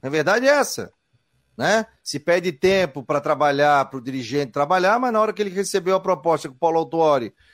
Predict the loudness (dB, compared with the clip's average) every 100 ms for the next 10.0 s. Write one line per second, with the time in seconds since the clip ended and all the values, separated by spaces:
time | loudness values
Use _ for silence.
0 | _ _ -2 2 2 0 -2 0 0 0
1 | -2 2 2 0 -12 _ _ _ _ _
2 | _ _ -20 -8 -2 2 2 4 2 0
3 | -4 -20 _ _ -10 -8 -2 0 0 -4
4 | _ _ -2 0 2 2 2 2 2 2
5 | 2 2 2 0 0 0 -2 -4 -4 0
6 | 2 2 0 -4 -8 _ _ _ _ -12
7 | -10 -2 0 0 -4 -12 -16 _ _ _
8 | _ _ _ _ _ _ _ -8 -2 0
9 | 0 0 0 0 0 0 -6 -8 -12 -16